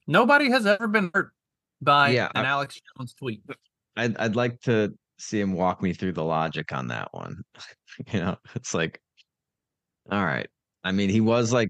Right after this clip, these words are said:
Speaker 2: fuck, he was dumb enough to be, uh, at the January sixth thing, like, instigating stuff, right? Wasn't he driving around in that truck thing? Is that January sixth?
Speaker 1: Alex Jones, what?
Speaker 2: I thought so. Maybe it was a different one of the protests.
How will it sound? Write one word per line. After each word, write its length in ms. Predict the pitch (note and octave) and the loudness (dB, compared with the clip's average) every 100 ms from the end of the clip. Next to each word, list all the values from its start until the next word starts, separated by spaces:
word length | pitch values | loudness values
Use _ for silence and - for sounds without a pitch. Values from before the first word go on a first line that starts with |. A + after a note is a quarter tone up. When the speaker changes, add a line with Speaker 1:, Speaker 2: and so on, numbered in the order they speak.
| - | -2
Speaker 2:
fuck, 260 | - G#2+ - - - | -2 -2 -4 -18 -8
he 120 | G#2 | -4
was 240 | G#2 A2+ | 0 -2
dumb 360 | F#2 D#2 F#2+ F#2+ | -2 -4 -2 0
enough 240 | F2+ F2+ - | -2 -4 -6
to 100 | E2 | -4
be, 500 | E2 E2 E2+ E2+ - _ _ _ _ _ _ | -2 0 0 -2 -4 _ _ _ _ _ _
uh, 260 | - D#2+ C#2 | -16 -12 -10
at 180 | D2+ D2+ | -10 -10
the 80 | D#2 | -8
January 560 | F#2+ E2+ F2 D#2+ C#2+ | -4 -2 -2 -4 -4
sixth 400 | D2 - E2 - | -6 -4 -6 -6
thing, 180 | D2 C#2 | -8 -6
like, 240 | C#2 C#2 - | -6 -8 -8
instigating 680 | E2 - D#2 C#2 B1 G#1 | -10 -8 -8 -6 -6 -8
stuff, 520 | - - A#1 A#1 - - _ _ _ _ _ _ _ - | -10 -8 -6 -6 -10 -20 _ _ _ _ _ _ _ -10
right? 160 | E2 - | -8 -4
Wasn't 220 | G2 A2+ | -2 0
he 60 | |
driving 340 | F#2+ F2 E2+ E2+ | 0 -2 -2 -2
around 240 | E2 E2+ | -2 -2
in 80 | E2+ | -2
that 140 | D#2 - _ _ _ | -4 -6 _ _ _
truck 360 | - - F#2+ - | -10 -8 -10 -6
thing? 220 | F2+ F#2 G#2 - _ _ _ _ | -4 -4 -6 -10 _ _ _ _
Is 40 | - | -4
that 100 | G#2+ | -2
January 400 | A#2+ A#2 A#2+ A#2 | 0 -2 -2 -4
sixth? 140 | - | 0
Speaker 1:
Alex 200 | C3 D#3 | 0 0
Jones, 280 | - A#2+ D#3 | 0 0 2
what? 140 | F3 F#3+ _ _ _ _ _ _ _ _ _ - | -2 -4 _ _ _ _ _ _ _ _ _ -12
Speaker 2:
I 40 | |
thought 260 | - A#2 A#2 | -4 -4 -4
so. 280 | D#2 A#1 - | -6 -8 -6
Maybe 180 | G#2 A#2 | -4 -2
it 40 | |
was 140 | A2+ | -2
a 40 | E2+ | -2
different 360 | F2+ F2 G#2 | -4 -2 -2
one 100 | G2 | 0
of 100 | A2 | 0
the 80 | A#2 | -2
protests. 680 | - A#2 A#2+ B2 B2 - | -2 -4 -2 -4 -4 -10